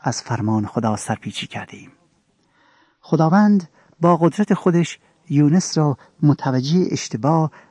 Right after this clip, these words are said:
و خطای خودش می‌کنه و یونس نبی متوجه اشتباهش می‌شه و با پشیمانی و ندامت به درگاه خدا میاد و از خداوند تمنای بخشش می‌کنه و این بار تماماً خیشتن را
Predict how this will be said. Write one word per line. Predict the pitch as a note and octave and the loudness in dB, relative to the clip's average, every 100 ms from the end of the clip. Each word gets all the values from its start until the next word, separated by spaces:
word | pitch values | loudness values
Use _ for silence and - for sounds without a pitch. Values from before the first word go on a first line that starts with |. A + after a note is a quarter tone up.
| - | -8
و | |
خطای | A#2+ C3 - D#3+ | -4 -4 -2 -2
خودش | C3 A2+ G#2+ - | -2 -6 -10 -10
می‌کنه | G#2+ - G#2 - _ _ _ _ _ - | -12 -12 -18 -20 _ _ _ _ _ 0
و | |
یونس | D#3+ F#3 A3 - | 4 6 4 4
نبی | G3+ F#3 F#3+ E3+ - _ _ | 2 2 0 -2 -6 _ _
متوجه | E3 E3 E3+ D#3+ D3 G#3+ F3+ | 2 4 0 0 2 2 2
اشتباهش | - - D3+ F3 - | -2 -6 -2 -2 0
می‌شه | F#3 - F3+ E3+ - _ _ _ | -2 0 -2 -4 -6 _ _ _
و | E3 F3 E3+ - | 0 2 0 0
با | E3+ D#3 | 0 0
پشیمانی | - D#3 - E3+ D#3+ D#3 A#3 | -4 -8 -2 2 4 6 4
و | A#3 | 6
ندامت | G#3+ E3+ D3+ B2 A#2+ - _ _ _ | 4 4 2 0 -2 -6 _ _ _
به | D#3 | -2
درگاه | D3 D3 D3 D#3+ | 0 0 0 -2
خدا | D3+ - G3+ D#3+ | -2 -2 0 0
میاد | G2+ G2+ G2 _ _ _ _ _ | -2 -6 -14 _ _ _ _ _
و | B2 | -4
از | A#2 - | -4 -4
خداوند | - B2 A#2 D3+ D3+ C#3+ _ _ | -4 -2 0 2 2 -2 _ _
تمنای | - D#3 C#3+ D3 D3 D3 | -6 -2 2 2 2 0
بخشش | B2 C3+ - D#3 - | -4 -8 -8 -10 -8
می‌کنه | G#2+ - G#2 G2 - _ _ _ - | -8 -8 -10 -10 -14 _ _ _ -4
و | |
این | B2+ A#2+ | 0 0
بار | A#2 D3 D3 - _ _ _ | 0 -2 -2 -6 _ _ _
تماماً | - D#3+ D3 E3+ G3+ A2 - _ | 0 2 4 4 2 0 -6 _
خیشتن | - - C#3+ - E3 C#3 | -12 -6 -6 -4 -2 -2
را | A2+ A2+ G2+ | -2 -4 -6